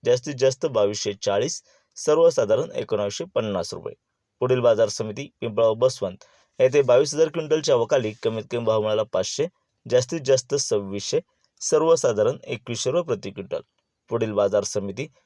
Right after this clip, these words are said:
संगमनेर येथे पाच हजार नऊशे शहाऐंशी क्विंटलच्या वकाली कमीत कमी भाव मिळाला पाचशे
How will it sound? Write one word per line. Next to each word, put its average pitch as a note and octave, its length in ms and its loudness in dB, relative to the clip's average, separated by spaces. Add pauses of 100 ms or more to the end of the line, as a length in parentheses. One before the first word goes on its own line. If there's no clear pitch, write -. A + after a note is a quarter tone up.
(300)
संगमनेर B2 600 0
येथे A2+ 180 -2
पाच C3+ 360 -2
हजार D3+ 140 2
नऊशे C#3 260 -4
शहाऐंशी G#2+ 420 -2
क्विंटलच्या C#3 460 0
वकाली A#2 380 0 (440)
कमीत C#3 300 2
कमी D3+ 140 0
भाव C3+ 160 2
मिळाला B2+ 240 4
पाचशे A2+ 420 -2